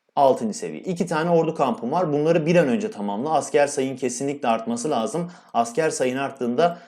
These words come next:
çok güzel ganimet alırsın ve klan savaşlarında da etki sağlar. E, ordu kampları bittikten sonra yükseltmen gereken ne var diye bakıyorum. Klan kalesi bulunmakta.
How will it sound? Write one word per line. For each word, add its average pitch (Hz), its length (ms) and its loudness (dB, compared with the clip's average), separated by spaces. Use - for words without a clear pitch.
çok - 260 2
güzel 156 380 2
ganimet 135 420 0
alırsın 113 380 0
ve 147 120 0
klan 147 240 -2
savaşlarında 120 640 0
da 170 40 2
etki 143 260 -2
sağlar. 107 440 -2
E, 117 180 0
ordu 196 320 6
kampları 180 460 0
bittikten 175 440 -2
sonra 151 320 0
yükseltmen 160 720 -2
gereken 131 420 0
ne 156 100 0
var 123 220 2
diye 117 160 0
bakıyorum. 131 480 2
Klan 156 280 0
kalesi 110 360 0
bulunmakta. 107 640 2